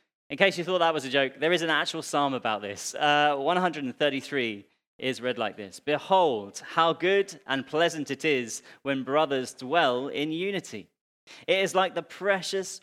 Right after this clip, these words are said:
oil i-, on the head, running down on the beard,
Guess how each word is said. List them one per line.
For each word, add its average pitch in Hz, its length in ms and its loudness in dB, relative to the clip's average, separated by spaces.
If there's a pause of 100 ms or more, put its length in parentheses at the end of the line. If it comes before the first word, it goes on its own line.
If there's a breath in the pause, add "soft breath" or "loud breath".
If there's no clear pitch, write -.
(100)
oil 180 340 4
i-, 165 100 -4 (120)
on 165 240 -2
the 156 140 0
head, 139 360 -4 (320)
running 123 440 -2
down 127 420 -4
on 131 240 -8
the 135 80 -8
beard, 170 400 -6